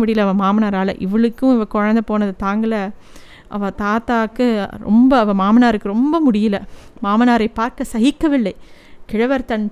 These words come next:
தோழியை இழந்து விட்டார். குட்டையை பறிகொடுத்த பூனையாய் வீட்டில் சுற்றி சுற்றி அலைந்தார். துக்கத்தின் கொடூரம் தாங்காது அவர் முகத்தில் தேங்காய் திகப்பை பார்க்கையில் எழும் பரிவு தாங்காமல் அவரை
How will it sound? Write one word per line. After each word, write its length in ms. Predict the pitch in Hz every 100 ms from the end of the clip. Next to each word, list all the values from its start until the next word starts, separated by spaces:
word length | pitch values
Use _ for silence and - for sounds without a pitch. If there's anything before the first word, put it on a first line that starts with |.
| 233
தோழியை 380 | 262 294 285
இழந்து 300 | 226 226 247
விட்டார். 340 | 226 - 196 - - -
குட்டையை 400 | 220 - 302 254
பறிகொடுத்த 520 | 214 233 254 247 220 -
பூனையாய் 420 | 254 262 254 220
வீட்டில் 340 | 240 247 247
சுற்றி 320 | 226 240 -
சுற்றி 300 | 285 262 -
அலைந்தார். 400 | 277 214 220 208 - - - -
துக்கத்தின் 440 | 202 - 254 247
கொடூரம் 340 | 208 233 262 247
தாங்காது 640 | 240 247 262 277 294 240 - - -
அவர் 200 | - 214
முகத்தில் 540 | 220 214 269 269 240 226 -
தேங்காய் 640 | 233 254 269 269 262 233 - -
திகப்பை 520 | 240 247 240 240 220 -
பார்க்கையில் 480 | 220 240 262 254 233 - - - -
எழும் 300 | 214 240 226
பரிவு 320 | 220 254 269
தாங்காமல் 480 | 254 226 226 233 214
அவரை 240 | 208 202